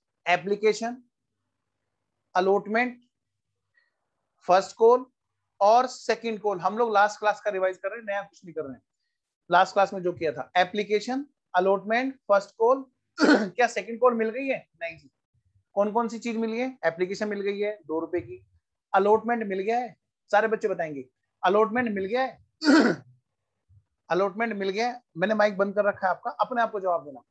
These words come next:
Allotment मिल गया है? यस मिल गया है, Right का निशान है sir, यानी कि amount मिल चुकी है। अच्छा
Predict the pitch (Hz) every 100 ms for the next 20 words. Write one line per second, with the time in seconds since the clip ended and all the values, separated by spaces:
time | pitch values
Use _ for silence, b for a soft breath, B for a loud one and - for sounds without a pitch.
0 | _ _ _ 165 196 202 220 196 196 240
1 | 147 123 202 262 - 208 226 220 190 _
2 | _ _ _ _ _ _ _ 147 175 -
3 | 240 185 180 170 190 269 - _ - 175
4 | 202 208 196 208 175 196 226 220 208 127
5 | - _ _ _ _ _ _ _ _ -
6 | 185 -